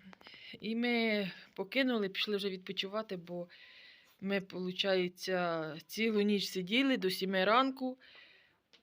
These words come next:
І вже дуже потомилися, що я, що Денис. От, і ми пішли, е, відпочивати, а Вітя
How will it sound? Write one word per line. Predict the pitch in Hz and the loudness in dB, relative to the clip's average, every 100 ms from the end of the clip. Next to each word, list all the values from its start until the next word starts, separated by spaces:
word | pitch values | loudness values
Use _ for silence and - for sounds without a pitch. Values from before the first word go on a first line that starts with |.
| - | -10
І | 208 196 | -4 -2
вже | 190 180 | 0 0
дуже | 190 208 | 0 0
потомилися, | 208 190 196 190 185 170 - | 0 0 -2 0 0 -2 -2
що | 170 - | -4 -2
я, | 175 202 247 | 0 4 4
що | 262 | 2
Денис. | 190 190 196 226 262 - - - - - - - _ _ - | 0 2 2 2 0 -8 -12 -14 -18 -20 -20 -20 _ _ -12
От, | 220 233 226 - - - | -6 -4 -6 -10 -18 -8
і | 247 262 | -4 0
ми | 247 | 0
пішли, | 233 208 202 214 208 202 - _ _ _ _ _ _ _ _ _ _ _ _ - | 0 0 -2 4 4 4 2 _ _ _ _ _ _ _ _ _ _ _ _ -4
е, | 202 185 185 | 0 2 2
відпочивати, | 196 190 202 226 220 254 254 | 0 0 2 4 8 6 8
а | 196 190 | 8 8
Вітя | 190 202 202 185 180 | 6 2 6 6 6